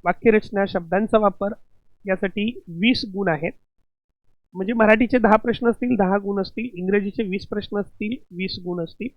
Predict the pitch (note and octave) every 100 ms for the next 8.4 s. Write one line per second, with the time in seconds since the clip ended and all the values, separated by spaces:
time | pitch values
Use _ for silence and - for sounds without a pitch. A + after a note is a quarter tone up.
0 | _ _ _ _ _ - G3+ G#3+ B3+ C4
1 | B3 A#3 A#3 A#3+ A#3+ - F#3 F3+ F3+ G#3
2 | G3+ G#3 F#3+ G3+ B3 - _ _ _ _
3 | _ _ - F#3+ G3 - G3 G#3+ G#3+ A3
4 | C4 - - F#3 G3 A3 G#3 G#3+ G#3+ G#3+
5 | - A3 A#3 F#3 A3 G3 G3 F3+ F3+ A3
6 | G3 A#3 A3+ C#4 G#3 G#3 A3+ - A3 G#3
7 | F#3 G3 F#3+ E3 F3+ B3+ C#4+ - A3 G#3+
8 | G3 E3+ D3+ C3